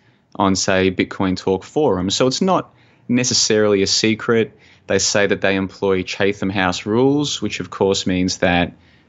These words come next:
anything that is discussed there, the participants are allowed to discuss it freely with others outside of the roundtable, just without any direct reference to the names of the people where they sourced the information.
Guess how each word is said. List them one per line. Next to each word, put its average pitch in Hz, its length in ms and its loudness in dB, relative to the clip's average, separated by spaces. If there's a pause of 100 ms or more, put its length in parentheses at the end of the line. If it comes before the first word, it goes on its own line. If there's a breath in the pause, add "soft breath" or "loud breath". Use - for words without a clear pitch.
(100)
anything 107 340 2
that 95 80 6
is 92 100 2
discussed - 680 -2
there, 92 420 0 (400 soft breath)
the 104 80 2
participants 98 1080 -2
are 98 120 0
allowed 92 340 2
to 92 400 -2
discuss 92 520 -2
it - 120 -6
freely 98 400 2
with 95 140 2
others 104 600 0
outside 95 400 0
of 113 60 -2
the 117 60 -2
roundtable, 92 640 -2 (360 soft breath)
just - 220 0
without 95 200 2
any 95 140 0
direct 92 380 -2
reference 90 400 -2
to - 160 -8
the 90 80 -2
names 90 460 2
of 92 60 -2
the 92 100 -2
people 95 540 0 (360 soft breath)
where 101 100 4
they 87 120 2
sourced 95 540 0
the 101 120 -2
information. 98 640 0